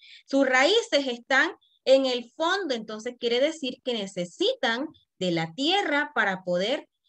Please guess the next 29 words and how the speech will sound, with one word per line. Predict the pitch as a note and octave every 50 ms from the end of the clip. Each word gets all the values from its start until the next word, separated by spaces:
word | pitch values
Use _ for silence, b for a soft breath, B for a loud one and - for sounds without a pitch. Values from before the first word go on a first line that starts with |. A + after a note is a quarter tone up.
| _
estar, | - F#3+ F#3+ F#3 F#3 _ - G3 G3 G3 G#3+ B3+ C4+ - _
eh, | F#3+ F3+ E3+ E3 D#3 D3 D3 D3 - _ _ _ _ _ _ _
fuertes | - - A#3 A#3+ B3 B3+ C4 C4 D4 D#4 F4 G4+ F#4+ -
y | _ A3+ A#3 C4 D4+ D4+ D4+
seguir | - - G3+ F#3 E3+ F3+ F3+ E3+ -
creciendo. | - G3 F#3+ F#3 F#3 - _ G#3 G#3+ A3+ A#3+ A3+ F#3+
Entonces, | F3 E3 E3+ E3+ E3+ E3 - F#3 G3
no | G3 G3
solamente | F#3+ F#3+ F#3+ F3+ F#3 F#3 F3+ F3 E3 E3+ E3 G3+ G#3+ -
porque | A3 G3+ - - - E3 - -
se | - - - G#3+ G3
ve | G3+ A3 A#3+
sobre | A#3+ D#4 D#4 D4+ C#4+ B3
el | A3+ A3+
agua, | A#3 B3+ C#4 C#4 E4 E4 E4
quiere | C#4 B3+ B3+ C4
decir | C4 A#3 A3 - G#3 G3+ -
que | -
están | A3+ A3 - A3
en | A3 A3+ A3
el | G#3 F3+ E3+
agua, | D#3+ C#3+ B2+ A#2+ B2+ A#2+ B2
¿no? | B2+ _ _ _
Sus | - - G#3+ G3
raíces | F#3 G3 F#3 F#3+ A#3 A#3 A#3 D#4+ D4+
están | C#4+ A3+ - - G3+ G#3 A3+
en | A#3+ C4
la | C#4 D4 C#4+
tierra, | - D4 C#4 B3 A3+ - C#4+ D4+ B